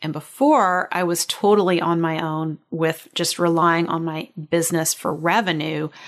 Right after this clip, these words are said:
I had a full-time job and I worked forty hours a week, sometimes closer to sixty, so somewhere between forty and sixty hours a week.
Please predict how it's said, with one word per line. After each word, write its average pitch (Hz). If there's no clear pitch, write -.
I 185
had 233
a 202
full-time 180
job 156
and 185
I 185
worked 185
forty 190
hours 220
a 254
week, 175
sometimes 214
closer 185
to 165
sixty, -
so 170
somewhere 254
between 170
forty 175
and 170
sixty 160
hours 160
a 156
week. 160